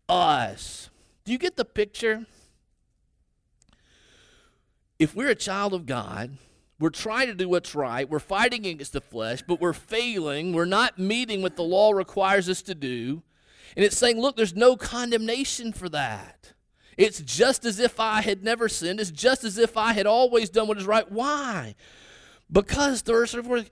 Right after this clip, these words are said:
because Christ died, because he was raised again,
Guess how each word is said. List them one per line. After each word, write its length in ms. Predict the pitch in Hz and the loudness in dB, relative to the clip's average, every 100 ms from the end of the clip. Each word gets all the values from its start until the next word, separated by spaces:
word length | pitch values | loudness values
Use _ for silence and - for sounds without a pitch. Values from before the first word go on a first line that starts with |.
| - | -20
because 240 | - 226 - | -2 -2 -2
Christ 480 | - 240 233 - 147 | -4 -4 -4 -6 -8
died, 680 | 208 226 226 190 120 101 - - - _ _ _ _ _ _ - | -8 -8 -8 -8 -8 -14 -20 -20 -20 _ _ _ _ _ _ -8
because 280 | 185 240 - | -2 -2 0
he 120 | 240 | -2
was 160 | 185 | -2
raised 400 | 180 233 254 208 | 2 2 2 -2
again, 720 | 196 190 240 233 165 110 95 | -6 -6 -2 -2 -2 -6 -12